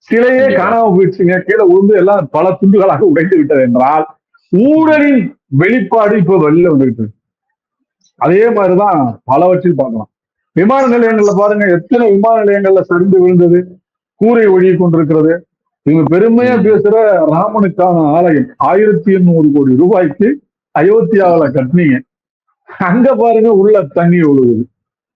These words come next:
Speaker 1: அதை பிரதமரே பிரஸ்டே பண்ணாரு, பிரதமரே பூசாரியாக மாறிவிட்டார் அந்த நிகழ்ச்சியில.
Speaker 2: கரெக்ட்.
Speaker 1: நாடு முழுவதும் ஒளிபரப்பு செய்யப்பட்டது.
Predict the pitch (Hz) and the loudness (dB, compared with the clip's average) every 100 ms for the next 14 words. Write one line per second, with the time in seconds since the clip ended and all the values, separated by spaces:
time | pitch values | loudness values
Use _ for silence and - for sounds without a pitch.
0 | _ _ - 170 180 180 190 233 240 262 | _ _ -6 -4 -2 0 0 0 0 2
1 | 285 269 233 190 180 180 196 190 240 190 | 2 2 2 0 -2 -2 -4 -2 -4 0
2 | 160 131 117 _ _ _ _ _ _ - | 0 0 -4 _ _ _ _ _ _ -4
3 | 147 240 247 262 233 202 226 254 233 220 | -2 0 2 2 0 0 0 0 0 0
4 | 196 190 180 165 147 123 - _ - 151 | 0 -2 0 0 -2 -4 -8 _ -2 0
5 | 147 135 139 147 - 135 117 117 - 110 | 2 0 0 -2 -2 -2 -2 -6 -10 -10
6 | 98 151 170 202 202 214 214 220 190 160 | -6 -4 -2 0 2 2 2 0 -2 0
7 | 151 170 202 185 147 151 156 143 139 120 | 2 2 2 0 -2 -4 -2 -2 -2 -4
8 | 110 | -6